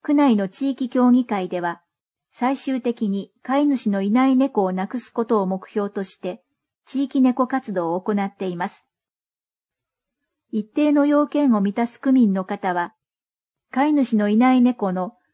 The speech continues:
不妊去勢手術費の助成が受けられます。問い合わせは、生活衛生グループ。電話、三九八七の四一七五へ。次に、健康。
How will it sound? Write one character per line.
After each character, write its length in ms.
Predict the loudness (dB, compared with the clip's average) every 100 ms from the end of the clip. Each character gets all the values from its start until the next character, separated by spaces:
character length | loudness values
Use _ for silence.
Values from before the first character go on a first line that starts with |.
| _
不 120 | 2
妊 300 | 4 6 2
去 140 | 0 -2
勢 260 | 0 -2
手 120 | -2 -8
術 240 | -8 -6
費 140 | -4
の 160 | -2 -2
助 140 | -2
成 280 | -2 0 0
が 220 | 0 -4 -6
受 200 | -2 0
け 40 |
ら 100 | 0
れ 120 | -2
ま 120 | -4
す。 180 | -8 _ _ _ _ _ _ _ _ _ _ _ _ _ 0
問 180 | 0
い 60 | 2
合 40 |
わ 80 | -2
せ 180 | -4 -4
は、 220 | -2 -4 _ _ _
生 260 | 0 0
活 300 | 0 -4 0
衛 160 | 0 0
生 280 | 0 0 2
グ 140 | 2
ル 220 | 2 0
ー 40 | -4
プ。 220 | -10 -10 _ _ _ _ _ _ _ -6
電 260 | -4 -2
話、 220 | -2 -4 -8 _ _ _ _
三 300 | 0 0 0
九 260 | 0 -2
八 280 | -2 -2 2
七 280 | 2 2 -2
の 260 | -2 -4 0
四 280 | 2 4 2
一 240 | -2 -2
七 280 | 0 0 2
五 260 | 0 0
へ。 200 | -2 -6 _ _ _ _ _ _ _ _ _ _ _ _ _ 0
次 220 | 2 4
に、 220 | 2 -2 _ _ _ _
健 200 | 0 2
康。 580 | 2 2 2 2 -2